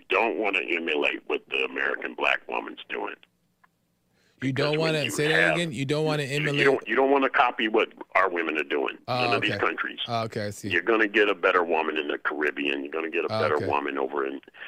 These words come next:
Speaker 2: Oh, I
Speaker 1: Africa.
Speaker 2: see.
Speaker 1: Hands down.
Speaker 2: So
Speaker 1: Even
Speaker 2: your
Speaker 1: England,
Speaker 2: opinion,
Speaker 1: it's
Speaker 2: your
Speaker 1: a little bit better.
Speaker 2: your opinion, you think the American black women are the ones that, um, are hard to deal with?
Speaker 1: Worst women in the country.
Speaker 2: Oh, okay. Interesting.
Speaker 1: Right now, they're the worst women in the country,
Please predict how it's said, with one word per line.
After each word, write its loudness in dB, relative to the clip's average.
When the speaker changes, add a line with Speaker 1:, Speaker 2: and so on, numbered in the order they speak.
Speaker 2:
Oh, 0
I 4
Speaker 1:
Africa. 0
Speaker 2:
see. -2
Speaker 1:
Hands 0
down. -2
Speaker 2:
So -2
Speaker 1:
Even 0
Speaker 2:
your 2
Speaker 1:
England, 2
Speaker 2:
opinion, -2
Speaker 1:
it's -4
Speaker 2:
your 2
Speaker 1:
a -2
little -8
bit -6
better. -6
Speaker 2:
your 0
opinion, -2
you 2
think -4
the 2
American 0
black 0
women -2
are 0
the -2
ones -2
that, 0
um, -2
are 0
hard -2
to -4
deal -2
with? 0
Speaker 1:
Worst 6
women 2
in 2
the -2
country. -4
Speaker 2:
Oh, 0
okay. -4
Interesting. 0
Speaker 1:
Right 4
now, 4
they're 4
the 0
worst 4
women 0
in -2
the -6
country, -2